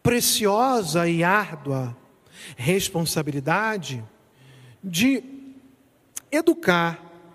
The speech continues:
os filhos para que eles possam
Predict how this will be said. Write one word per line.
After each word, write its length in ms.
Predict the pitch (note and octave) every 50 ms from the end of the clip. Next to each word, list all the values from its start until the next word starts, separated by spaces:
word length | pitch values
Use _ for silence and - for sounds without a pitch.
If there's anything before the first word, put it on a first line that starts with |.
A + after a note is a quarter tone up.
| - - - - _ _ _
os 300 | - E3 E3+ - - -
filhos 880 | - - F#3+ F3+ E3+ E3+ F3 A#3+ D#4 F4 E4+ - - - - - - - - - - _ _ _ _ _ _ _ _ _ _ _ _ _ _ _ _
para 220 | - F#3+ G3 G3+
que 100 | G3+ -
eles 200 | B3+ C4+ - -
possam 840 | - F3+ E3 E3 D#3+ D#3+ - A#3+ B3+ C4 A#3 F#3 D3 B2+ B2 B2 B2